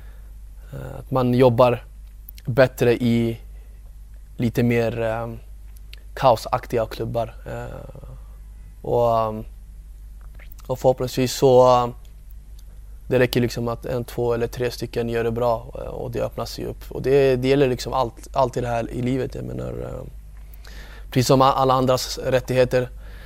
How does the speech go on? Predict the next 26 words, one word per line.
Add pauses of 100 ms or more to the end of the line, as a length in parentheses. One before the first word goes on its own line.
(920)
Om
man
tittar
tillbaks
i,
i
historien
så, (480)
eh,
det
börjar
med
en,
två,
tre (580)
offer (180)
och
sen
så
blir
det
lättare
för,
för
den
fjärde.